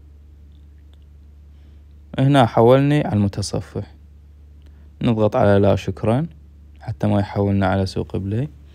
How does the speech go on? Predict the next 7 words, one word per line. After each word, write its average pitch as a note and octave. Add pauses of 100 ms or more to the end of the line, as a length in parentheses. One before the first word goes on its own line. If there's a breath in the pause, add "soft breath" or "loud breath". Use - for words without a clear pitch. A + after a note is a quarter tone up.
(1200 soft breath)
نضغط C3+
فوق C3+
بمكان A#2
البحث، G#2 (180)
نكتب B2 (480)
في A#2+ (720)
ان A#2